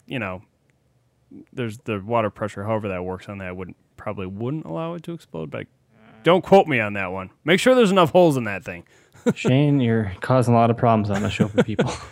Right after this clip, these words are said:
Speaker 2: The other thing, uh, we, we actually had a, an episode about this and starred Bill Disc Golferson. Um, you could play a round of disc golf, which is free and fun.
Speaker 1: Free fun for the whole fam-, well, maybe not the whole family. You probably
Speaker 2: Let
Speaker 1: don't
Speaker 2: me,
Speaker 1: wanna
Speaker 2: let
Speaker 1: go
Speaker 2: me,
Speaker 1: with the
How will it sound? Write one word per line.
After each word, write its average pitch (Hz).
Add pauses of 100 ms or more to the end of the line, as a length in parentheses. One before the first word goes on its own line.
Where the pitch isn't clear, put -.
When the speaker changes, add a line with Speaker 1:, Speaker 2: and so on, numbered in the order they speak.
(1120)
Speaker 2:
The 135
other 165
thing, 135
uh, 123
we, 139
we 123
actually 131
had 117
a, 113
an 110
episode 120
about 120
this 117
and 107
starred 113
Bill 113
Disc 107
Golferson. 113
Um, 104
you -
could -
play 113
a 110
round 117
of 113
disc 135
golf, 104
which 110
is 113
free 117
and 107
fun. 110 (880)
Speaker 1:
Free 247
fun 247
for 196
the 165
whole 220
fam-, 190
well, 143
maybe 123
not 95
the 98
whole 92
family. 90
You 107
probably 151
Speaker 2:
Let 170
Speaker 1:
don't 208
Speaker 2:
me, 190
Speaker 1:
wanna 131
Speaker 2:
let 151
Speaker 1:
go 180
Speaker 2:
me, 170
Speaker 1:
with -
the -